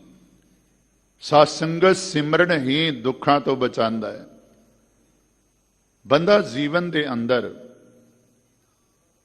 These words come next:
ਸੁੱਖ ਪ੍ਰਾਪਤ ਕਰਨ ਵਾਲੇ ਕਈ ਕਈ ਤਰੀਕੇ ਵਰਤਦਾ ਹੈ, ਜਿਨ੍ਹਾਂ ਦਾ ਜ਼ਿਕਰ ਬਾਣੀ ਵਿੱਚ ਆਇਆ, "ਸੁਖ ਨਾਹੀ ਬਹੁਤੈ ਧਨ ਖਾਟੇ,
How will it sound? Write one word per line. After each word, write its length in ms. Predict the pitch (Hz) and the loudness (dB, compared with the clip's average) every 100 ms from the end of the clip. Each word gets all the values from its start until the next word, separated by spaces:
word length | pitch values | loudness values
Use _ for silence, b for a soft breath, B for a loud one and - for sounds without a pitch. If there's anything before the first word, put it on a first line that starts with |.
| _ | _
ਸੁੱਖ 400 | - - 202 - | -4 8 8 8
ਪ੍ਰਾਪਤ 640 | 190 - 147 143 147 165 143 | -2 2 6 6 4 -2 0
ਕਰਨ 300 | 147 147 147 | -2 -2 2
ਵਾਲੇ 300 | 135 135 139 | 4 4 2
ਕਈ 300 | 139 131 135 | 0 0 0
ਕਈ 180 | 131 | -4
ਤਰੀਕੇ 420 | 127 123 110 127 117 | -4 -6 -4 -4 -2
ਵਰਤਦਾ 360 | 107 104 104 | -4 -6 -8
ਹੈ, 140 | 107 95 - _ _ _ _ _ _ _ _ _ _ _ _ _ _ _ | -10 -12 -20 _ _ _ _ _ _ _ _ _ _ _ _ _ _ _
ਜਿਨ੍ਹਾਂ 280 | 101 113 131 | -8 0 2
ਦਾ 120 | 120 | 2
ਜ਼ਿਕਰ 300 | 107 101 120 | -2 -2 -2
ਬਾਣੀ 320 | 107 104 107 | 0 -2 -2
ਵਿੱਚ 240 | 107 104 107 | -6 -6 -4
ਆਇਆ, 320 | 104 104 107 | -2 0 -2
"ਸੁਖ 320 | 104 120 - | -2 -8 -6
ਨਾਹੀ 600 | 107 107 110 117 107 104 - - - _ _ _ _ _ _ _ _ _ _ _ _ 92 | -6 -2 -4 -4 -8 -12 -20 -20 -20 _ _ _ _ _ _ _ _ _ _ _ _ 2
ਬਹੁਤੈ 460 | 135 160 - 143 | 4 4 4 2
ਧਨ 320 | 139 113 101 | 4 -4 -6
ਖਾਟੇ, 440 | 95 107 101 - | -8 -8 -8 -10